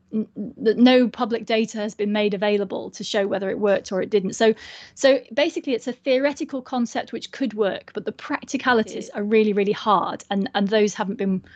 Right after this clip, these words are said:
Speaker 1: worked out yet, and I suppose may never be worked out. But people do think it would work if we could control it, uh, if we could make it work, you know. So it's not a very good answer, I'm <laughs> afraid.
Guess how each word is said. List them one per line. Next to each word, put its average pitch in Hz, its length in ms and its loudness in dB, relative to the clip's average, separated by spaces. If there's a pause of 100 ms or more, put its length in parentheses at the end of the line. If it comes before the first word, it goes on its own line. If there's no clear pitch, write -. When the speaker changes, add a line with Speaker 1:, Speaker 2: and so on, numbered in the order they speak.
(100)
Speaker 1:
worked 208 360 4
out 196 180 0
yet, 202 380 0
and 240 220 4
I 220 60 2
suppose 208 300 -4
may 208 140 -2
never 214 180 2
be 185 120 -2
worked - 280 -6
out. 180 140 -6
But 220 120 -2
people 240 320 0
do 247 240 2
think 226 240 0
it - 160 -2
would 202 380 2
work 196 420 0 (460)
if 247 220 0
we 220 100 2
could 214 220 -4
control - 420 -6
it, - 100 -8 (260)
uh, 185 180 2
if 220 140 2
we 233 80 0
could 190 120 -4
make 202 260 -2
it - 140 -12
work, - 320 -8 (240)
you 202 80 -6
know. 185 160 -4 (340)
So 214 320 2 (360)
it's 247 160 0
not 302 140 6
a - 20 4
very 254 160 2
good 226 180 0
answer, 214 420 -4
I'm 202 120 -2
<laughs> 202 100 0
afraid. 339 400 2